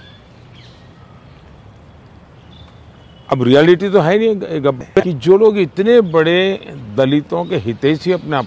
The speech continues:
को कहते हैं, आदिवासियों के हितैषी कहते हैं, वे हकीकत में उनके घोर दुश्मन। रातों रात एजुकेशनल इंस्टीट्यूशंस को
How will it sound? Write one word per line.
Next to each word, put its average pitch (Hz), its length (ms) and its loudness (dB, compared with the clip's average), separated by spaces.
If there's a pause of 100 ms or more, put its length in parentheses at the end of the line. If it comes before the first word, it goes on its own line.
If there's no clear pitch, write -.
को 110 60 -8
कहते 92 400 -10
हैं, 110 400 -10 (1120)
आदिवासियों 160 720 2
के 202 100 -2
हितैषी 123 500 -4
कहते 98 380 -10
हैं, 117 420 -8 (880)
वे 202 520 2 (800)
हकीकत 180 500 -2
में 127 280 -8 (1500)
उनके 180 280 2
घोर 147 300 4
दुश्मन। 131 320 0 (1160)
रातों 175 440 4
रात 190 320 2
एजुकेशनल 156 680 -2
इंस्टीट्यूशंस 147 760 -6
को 190 300 -2